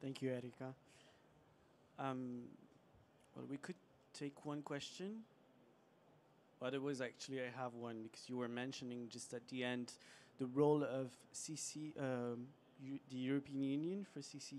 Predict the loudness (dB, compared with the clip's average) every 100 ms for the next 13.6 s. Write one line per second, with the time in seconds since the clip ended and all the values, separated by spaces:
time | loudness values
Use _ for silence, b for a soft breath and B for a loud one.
0 | -2 0 2 0 -6 -10 -10 -8 -8 -8
1 | -14 B B B B B 4 6 6 4
2 | 2 -2 -10 -16 -20 -20 -20 -20 -20 -20
3 | -4 2 2 4 4 4 -2 -2 0 0
4 | 0 -2 -2 0 2 2 0 0 0 0
5 | 0 0 4 4 2 -6 -6 -4 -4 -4
6 | -2 0 0 -4 -14 B B B B 0
7 | 0 0 0 0 -2 -6 -6 -8 B B
8 | B B B -20 -20 0 4 6 4 2
9 | -2 -6 2 4 4 0 -6 -4 -2 -2
10 | -2 -2 -4 -4 -6 -6 -4 -4 0 2
11 | 4 4 2 0 -2 -2 2 6 6 4
12 | 0 2 4 4 4 0 -2 -8 -4 -4
13 | -2 0 4 6 4